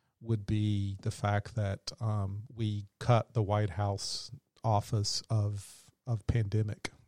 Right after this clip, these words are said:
Readiness, right? So that was eliminated. That was eliminated by this administration.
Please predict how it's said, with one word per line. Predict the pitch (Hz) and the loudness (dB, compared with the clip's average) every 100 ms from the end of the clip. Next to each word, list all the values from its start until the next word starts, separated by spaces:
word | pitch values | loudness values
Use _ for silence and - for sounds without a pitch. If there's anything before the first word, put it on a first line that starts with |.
| _ _ _ | _ _ _
Readiness, | 113 107 101 104 117 - - _ _ _ _ _ 117 | -4 -2 -2 -6 -8 -10 -12 _ _ _ _ _ -4
right? | 107 - | -4 -2
So | - 110 | -2 0
that | 104 104 | 0 2
was | 120 | 6
eliminated. | 120 123 113 110 92 104 117 - _ | 6 6 4 2 0 -4 -6 -10 _
That | 107 | -8
was | 104 | -4
eliminated | 107 101 101 98 101 | 0 0 0 -2 -2
by | 104 | -4
this | 104 - | -4 -4
administration. | 107 107 110 - 110 - 117 | -6 -4 -6 -4 -6 -6 -8